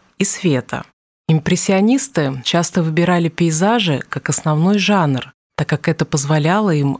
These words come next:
наиболее полно раскрыть свое видение мира и передать эмоции,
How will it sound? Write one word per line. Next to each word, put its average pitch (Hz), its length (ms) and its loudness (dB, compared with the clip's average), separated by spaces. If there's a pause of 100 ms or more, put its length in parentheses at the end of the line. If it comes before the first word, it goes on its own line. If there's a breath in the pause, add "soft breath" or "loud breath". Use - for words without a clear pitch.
наиболее 151 560 2
полно 160 480 0
раскрыть 135 680 -4
свое 147 380 0
видение 139 500 0
мира 196 400 0 (400)
и 147 60 -2
передать 156 560 0
эмоции, 143 760 0